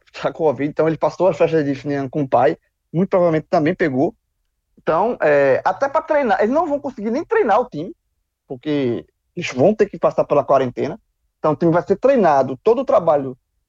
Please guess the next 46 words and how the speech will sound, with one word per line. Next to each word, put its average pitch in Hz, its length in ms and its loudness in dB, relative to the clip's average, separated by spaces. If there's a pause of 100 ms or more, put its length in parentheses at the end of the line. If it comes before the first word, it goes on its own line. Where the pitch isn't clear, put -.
(120)
de 147 120 -12
treinamento 143 560 -2
vai 151 120 4
ser - 220 -8
tocado 131 460 0 (560)
por 147 200 2
Ma-, 156 240 0
por 135 260 -8
Dudu, 175 540 0 (500)
Capixaba, 143 420 0
que 143 80 -2
é - 20 -2
auxiliar 147 260 0
da 139 100 2
casa, 123 200 -4
por - 100 -14
Marcelo. 160 500 -2 (420)
Não 285 220 2
tem, 220 300 -2
tem 247 160 -2
todos 320 280 -2
esses - 120 -14
problemas 220 380 -2
de 180 180 -8
defesa, 185 580 -2 (600)
na 156 140 0
defesa 151 380 -4
pra, 139 360 2
pra 147 180 -2
recompor, 147 600 -4 (520)
né? 131 200 4
E 151 120 4
aí 156 140 4
o, 170 40 4
o 165 140 -4
treinador 175 300 -2
não 180 80 -2
vai 180 100 2
tá 175 100 -2
lá 165 100 2
no 170 80 -4
dia 165 120 2
a - 20 -2
dia 151 140 0
pra 165 160 0
olhar, 151 600 0